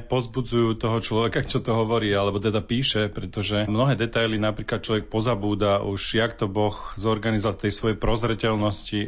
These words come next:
a vidieť tam toho Boha. Knihu Život v Božom požehnaní potom sa podarila vydať, ktorá je súborom tých svedectiev. Takže najviac som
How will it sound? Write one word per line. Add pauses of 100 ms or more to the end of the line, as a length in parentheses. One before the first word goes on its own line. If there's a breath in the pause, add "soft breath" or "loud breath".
(100)
a
vidieť
tam
toho
Boha.
Knihu
Život
v
Božom
požehnaní
potom
sa
podarila
vydať,
ktorá
je
súborom
tých
svedectiev.
Takže
najviac
som